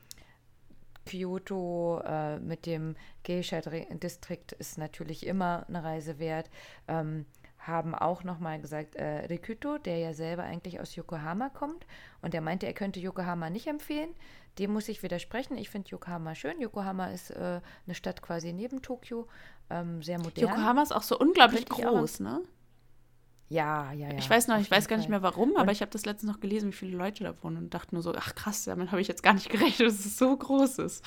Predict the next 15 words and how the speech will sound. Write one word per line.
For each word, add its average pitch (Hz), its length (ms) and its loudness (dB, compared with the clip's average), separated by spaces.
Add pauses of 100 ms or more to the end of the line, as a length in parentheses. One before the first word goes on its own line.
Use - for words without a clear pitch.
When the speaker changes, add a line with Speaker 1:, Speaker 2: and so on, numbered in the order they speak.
Speaker 1:
Mhm. 262 300 8 (1700)
Also 180 260 0
Yokohama 196 540 2
mit 240 140 0
Tokio 254 260 -4
zusammen 220 400 -4
ist - 140 -10
quasi 208 300 -4
das 190 180 -6
größte 208 280 -6
Ballungsgebiet 202 640 0
Speaker 2:
Mhm. 208 60 -2
Speaker 1:
auf - 80 -6
der - 140 -6
Erde. 151 340 -6